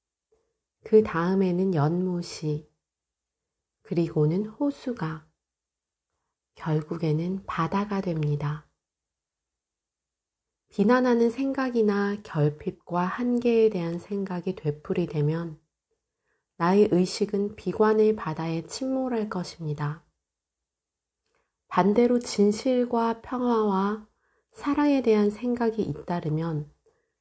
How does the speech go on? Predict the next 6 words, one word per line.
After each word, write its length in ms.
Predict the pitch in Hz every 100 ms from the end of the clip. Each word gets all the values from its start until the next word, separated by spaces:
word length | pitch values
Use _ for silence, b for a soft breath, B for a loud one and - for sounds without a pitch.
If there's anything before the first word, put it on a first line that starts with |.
| _
의식은 640 | 180 175 - 180 - 185
고양되어 1160 | 185 - 165 175 175 175 170 156 147 156 175 196 _ _ _ _ _ _ _ _
나는 440 | 160 151 160 180
삶이라는 960 | 190 - 254 254 247 240 220 208 208 202
바다 320 | - 156 165
위를 440 | 160 143 151 165